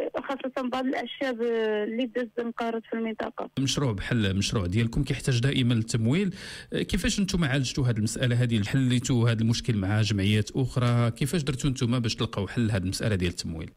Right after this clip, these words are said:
Speaker 1: من ناحية التمويل، هو في البداية ديال المشروع الضياء للحلول الشمسية هو بدا بالتمويل منظمة دولية اللي عدلت لنا التمويل لهذا المشروع،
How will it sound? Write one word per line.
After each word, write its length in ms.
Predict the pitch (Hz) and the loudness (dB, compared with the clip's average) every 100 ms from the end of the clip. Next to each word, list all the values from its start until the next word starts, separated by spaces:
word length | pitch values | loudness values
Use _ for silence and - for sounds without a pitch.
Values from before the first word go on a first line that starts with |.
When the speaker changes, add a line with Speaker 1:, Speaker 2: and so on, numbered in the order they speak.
| _ | _
Speaker 1:
من 140 | 294 294 | -2 0
ناحية 300 | 320 302 302 | 0 -2 -2
التمويل، 520 | - 277 269 269 240 | -4 -2 0 0 0
هو 180 | 254 285 | -2 -2
في 100 | 277 | -4
البداية 480 | 233 269 277 269 247 | -2 -2 0 -2 -2
ديال 120 | 247 | -2
المشروع 420 | 262 247 240 233 | -2 -4 -4 -4
الضياء 360 | 226 247 247 269 | -2 -2 -2 -2
للحلول 320 | 247 247 233 | -2 -2 -4
الشمسية 480 | 233 233 208 - 262 | -4 -6 -8 -4 -2
هو 180 | 247 | -2
بدا 180 | 240 - | -2 -4
بالتمويل 560 | 240 220 233 220 226 254 | -6 -6 -6 -2 -2 -2
منظمة 420 | - 214 202 226 220 | -4 -6 -4 -4 -4
دولية 480 | 220 220 220 240 | -2 -2 -2 -2
اللي 540 | 247 226 220 214 208 208 | -2 -2 0 -2 -2 -4
عدلت 300 | 208 226 220 | -4 -6 -6
لنا 100 | 233 | -6
التمويل 480 | - 226 220 233 226 | -4 -4 -2 -2 -2
لهذا 300 | 220 220 214 | -4 -4 -4
المشروع، 540 | 220 220 - 220 214 | -2 -4 -4 -4 -6